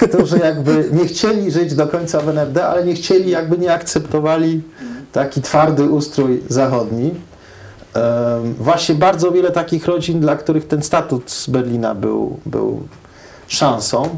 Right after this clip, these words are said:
No jednak miasto wielokulturowe przez aliantów. No, do ostatniej chwili odczuwało się granice między brytyjskim a francuskim, brytyjskim a amerykańskim, em, em,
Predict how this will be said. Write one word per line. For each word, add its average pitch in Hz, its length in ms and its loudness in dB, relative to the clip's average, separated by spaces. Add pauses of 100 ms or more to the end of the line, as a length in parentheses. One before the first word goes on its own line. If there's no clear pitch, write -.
(460)
No 139 100 4
jednak 160 300 2
miasto 156 320 0
wielokulturowe 170 640 -2
przez 180 200 -2
aliantów. 196 680 0 (340)
No, 120 360 -2 (680)
do 120 120 -2
ostatniej 156 500 -2
chwili 123 300 -2
odczuwało 117 560 -2
się 113 220 -6 (280)
granice 117 500 -2
między 110 340 -4
brytyjskim 117 840 -4 (520)
a 117 120 0
francuskim, 131 640 -2
brytyjskim 123 680 -2
a 110 200 -4 (260)
amerykańskim, 123 800 -2 (1000)
em, 117 80 0 (640)
em, - 0 -